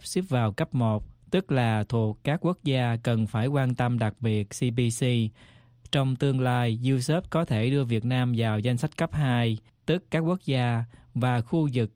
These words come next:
cần theo dõi. Nhưng uscf nói rằng điều này còn tùy thuộc liệu chính phủ Việt Nam có thực hiện và thực thi luật mới theo tinh thần đảm bảo quyền lợi của các tổ chức tôn giáo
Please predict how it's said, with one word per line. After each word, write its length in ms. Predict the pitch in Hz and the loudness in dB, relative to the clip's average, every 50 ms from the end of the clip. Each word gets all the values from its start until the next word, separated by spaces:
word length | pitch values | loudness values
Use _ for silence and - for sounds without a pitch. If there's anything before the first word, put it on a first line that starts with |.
| _ _ | _ _
cần 260 | - 127 113 113 110 | -2 0 0 2 0
theo 200 | 104 131 139 139 | 0 0 0 0
dõi. 400 | 131 123 110 104 104 110 127 165 190 _ - _ - | 0 0 0 0 0 -2 -2 -4 -6 _ -14 _ -4
Nhưng 360 | - 151 160 160 151 143 143 | 0 2 2 4 4 2 2
uscf 400 | 135 139 151 147 135 - 170 185 190 - | 2 2 2 0 2 0 0 0 0 0
nói 200 | 165 160 190 190 | 0 0 2 2
rằng 320 | 160 143 123 117 110 110 | 2 2 2 2 2 2
điều 140 | 117 117 113 | 2 0 2
này 220 | 120 117 113 110 | 2 2 0 0
còn 340 | - - - 120 113 110 110 | -2 -2 0 0 0 0 0
tùy 200 | - 117 113 110 | 2 0 0 2
thuộc 340 | - 113 110 110 110 110 110 - _ - | 2 0 0 2 0 -2 -4 -8 _ -2
liệu 320 | 123 117 120 117 113 113 | 0 2 4 4 2 2
chính 180 | 113 - 165 185 | 2 0 0 2
phủ 200 | - 123 131 147 | 2 2 2 2
Việt 220 | 151 127 117 110 | 2 2 2 2
Nam 320 | 123 131 131 131 131 127 | 0 0 2 2 0 0
có 160 | - 147 160 170 | 0 0 0 2
thực 240 | - 131 113 - | 2 0 0 0
hiện 300 | - 120 113 110 110 110 117 | 2 2 2 2 2 2 2
và 220 | 120 120 117 113 107 | 2 2 2 2 2
thực 220 | - 113 104 - | 0 -2 -2 0
thi 180 | - 143 139 131 | 0 0 2 2
luật 260 | 127 117 113 107 101 - | 2 2 0 0 -2 -2
mới 380 | 127 123 123 127 139 160 202 214 - - - - - | 0 0 2 2 2 2 0 -2 -6 -12 -20 -12 -4
theo 280 | - 156 147 147 143 | 0 2 2 2 2
tinh 240 | 139 156 147 147 143 | 2 0 0 0 0
thần 280 | 131 127 113 110 107 107 | 2 2 2 2 2 0
đảm 220 | 104 107 117 131 | 0 0 0 0
bảo 240 | 123 110 107 120 139 | 0 0 0 2 2
quyền 220 | 139 131 120 110 | 2 2 2 2
lợi 300 | 107 107 104 104 104 104 | 2 2 0 0 0 -2
của 260 | 107 - - 110 113 123 | -2 -2 0 0 0 0
các 260 | - 139 151 170 - | 0 0 0 0 0
tổ 160 | - 107 110 | 0 0 0
chức 220 | 117 165 165 - | 0 -4 -4 -2
tôn 220 | - 143 127 117 120 | -2 0 0 2 2
giáo 380 | 117 120 123 123 131 165 190 | 2 2 0 0 0 -2 -4